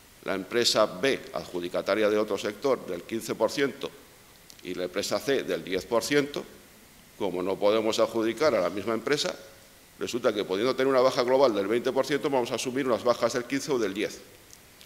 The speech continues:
Es decir, nuestro pueblo va a tener que pagar más dinero y se va a ahorrar menos dinero en estos contratos, casi por definición de salida.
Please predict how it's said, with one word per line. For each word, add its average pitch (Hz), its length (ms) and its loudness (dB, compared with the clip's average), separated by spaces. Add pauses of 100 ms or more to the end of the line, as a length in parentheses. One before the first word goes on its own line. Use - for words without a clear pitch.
(1000)
Es 107 100 0
decir, 107 260 0
nuestro 95 280 0
pueblo 101 220 2
va 117 80 8
a - 40 0
tener 101 160 4
que 98 100 0
pagar 90 280 2
más 95 160 2
dinero 104 400 0 (180)
y - 60 -10
se 73 200 -4
va 90 140 2
a 90 40 4
ahorrar 85 360 2
menos 95 300 -2
dinero 98 260 -2
en 92 60 -2
estos 98 180 -8
contratos, 101 600 -2 (460)
casi 98 260 -2
por 117 200 2
definición 90 480 -2
de 101 100 -4
salida. - 380 -4